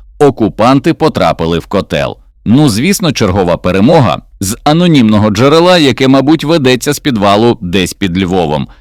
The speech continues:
Але цього разу історія особливо соковита. Російська армія, як нам кажуть, масово складає зброю і переходить на бік З С У. Солдати, раптом прозрівши, побачили світло української демократії.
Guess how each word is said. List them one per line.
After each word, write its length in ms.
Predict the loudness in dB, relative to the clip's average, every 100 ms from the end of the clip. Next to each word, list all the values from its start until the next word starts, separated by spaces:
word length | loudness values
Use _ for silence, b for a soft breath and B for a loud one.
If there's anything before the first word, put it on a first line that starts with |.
| -12 -2
Але 380 | 0 2 2 0
цього 380 | 2 2 4
разу 340 | 4 2 2 0
історія 460 | 0 0 0 2
особливо 520 | 0 0 -2 -2 -2 -4
соковита. 680 | -6 -4 -6 -6 -8 -12 -14 -20 -20 _ _ -20 -16 -8 -4 -4 -2
Російська 600 | 0 0 0 -2 -2 -2
армія, 440 | 0 0 0 -4 -6
як 260 | -8 -8
нам 160 | -8 -4
кажуть, 420 | 0 0 0 -2
масово 520 | 2 2 2 0 -2
складає 560 | -2 0 0 0 -2 -4
зброю 460 | -4 0 2 2 0
і 100 | -2
переходить 720 | 0 0 0 -2 -4 -2 -2 -2
на 140 | -6
бік 240 | -4 -6 -6
З 140 | -8
С 140 | -6
У. 180 | -8 -8 b b _
Солдати, 800 | -6 -2 -2 0 2 2 0 0
раптом 380 | 0 0 -2 -2
прозрівши, 580 | 0 0 -2 -2 -2 0
побачили 640 | 0 2 0 0 -2 -2
світло 420 | -2 -4 0 0
української 580 | 0 -2 -2 -4 -4 -2
демократії. 760 | -2 -2 -2 -4 -4 -8 -14